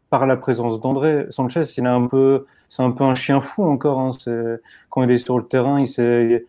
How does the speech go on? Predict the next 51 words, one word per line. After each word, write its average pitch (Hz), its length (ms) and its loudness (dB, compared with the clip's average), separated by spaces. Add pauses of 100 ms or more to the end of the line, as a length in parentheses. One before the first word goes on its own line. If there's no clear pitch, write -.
(160)
il 131 60 -2
a 117 60 0
pas 117 140 -2
un 113 100 -2
placement 113 460 -6
de 117 200 -4
fou, 170 380 -2
il 139 80 0
compense 120 400 -6
beaucoup 127 320 -4
par 127 180 -4
son - 260 -6
physique, 127 320 -4
son 127 140 -4
agressivité. 117 680 -2 (600)
Et, 113 320 2 (460)
et 127 160 -2
André 123 340 0
sera 127 240 -4
là 117 100 4
pour, 120 300 -2
euh, 113 300 0
pour 110 160 -2
réguler 120 420 2
tout 123 140 -12
ça. 127 400 0
Et, 110 200 -4 (440)
et 127 60 -8
je - 40 -10
pense - 180 0
que 120 120 -6
c'est 127 140 0
vraiment 117 280 0
la 120 100 2
clé 123 220 0
de, 117 120 -2
la 113 220 0
clé 113 180 -4
de 92 60 -12
ce 120 120 -6
match. 113 240 -6
Si 156 360 0
Lille 139 240 -2
doit 135 140 4
se 135 80 -4
qualifier, 127 400 -2
ce 131 140 -12
sera 117 480 -2 (400)
parce 123 160 -4
qu'André 117 440 0
va, 110 440 -2